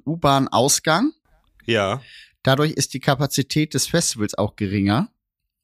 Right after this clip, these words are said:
Speaker 1: Und das
Speaker 2: Weil
Speaker 1: haben
Speaker 2: da
Speaker 1: die
Speaker 2: jetzt, weil der Boden ja jetzt hohl ist, deswegen dürfen da nicht
Speaker 1: <laughs> Nee,
Speaker 2: so viele
Speaker 1: weil
Speaker 2: Leute.
Speaker 1: direkt vor der Bühne diese Ausgänge sind, da kann man dahinter nichts sehen.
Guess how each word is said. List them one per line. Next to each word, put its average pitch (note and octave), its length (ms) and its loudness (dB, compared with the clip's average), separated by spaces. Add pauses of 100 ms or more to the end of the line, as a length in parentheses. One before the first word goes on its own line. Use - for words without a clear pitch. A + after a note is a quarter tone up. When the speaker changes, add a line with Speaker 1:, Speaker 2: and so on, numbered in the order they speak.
(300)
Speaker 1:
Und B2 120 -2
das A#2+ 80 2
Speaker 2:
Weil G2 80 4
Speaker 1:
haben C#3+ 140 4
Speaker 2:
da A2 100 4
Speaker 1:
die A2 80 2
Speaker 2:
jetzt, A2 400 -2
weil G#2+ 220 0
der A2 160 2
Boden A#2+ 720 2
ja G2+ 160 2
jetzt F#2+ 280 0
hohl B2 280 4
ist, - 220 -6
deswegen A2+ 280 2
dürfen A2 280 0
da A2 60 2
nicht A2 120 4
Speaker 1:
<laughs> - 0 -
Nee, C#3+ 140 6
Speaker 2:
so D3 100 4
viele A2 60 0
Speaker 1:
weil C#3 160 6
Speaker 2:
Leute. D3 120 2
Speaker 1:
direkt D3 300 2
vor D#3+ 180 2
der D3 80 4
Bühne D3+ 360 2
diese C3+ 360 -2
Ausgänge A2+ 580 2
sind, F2+ 280 -2
da G2 60 0
kann C3+ 180 -2
man C#3+ 100 2
dahinter C#3+ 320 4
nichts C3 320 0
sehen. A2+ 400 0